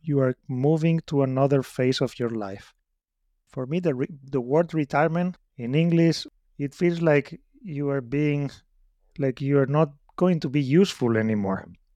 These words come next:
to anyone. You, you, you are retired. It's like you are also, you use the word also for other things. When you retire, like, an old furniture, you don't need it anymore.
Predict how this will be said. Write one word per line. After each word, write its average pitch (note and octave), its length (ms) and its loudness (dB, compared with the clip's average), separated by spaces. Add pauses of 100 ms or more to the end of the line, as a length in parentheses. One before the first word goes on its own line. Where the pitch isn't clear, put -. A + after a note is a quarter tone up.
to B2 180 -2
anyone. G#2 380 -4 (180)
You, B2+ 240 -6
you, B2 200 -12 (440)
you C3+ 160 -4
are C3 100 -2
retired. A2 640 -4 (100)
It's C3 200 -10
like B2 340 -8
you C3 200 -6
are C3+ 120 -2
also, D3+ 380 0 (600)
you C#3 140 -8
use D#3 260 0
the D#3+ 100 2
word D3+ 340 2
also D3+ 240 0
for C3 200 -2
other C#3+ 220 0
things. A2 380 -12
When B2+ 160 -10
you B2+ 100 -6
retire, C3+ 640 -2
like, B2+ 220 0
an B2+ 100 -8 (160)
old D3 240 2
furniture, D3+ 720 2 (260)
you C3 140 -2
don't B2 200 -2
need D#3 120 2
it C#3+ 140 2
anymore. A2 400 -2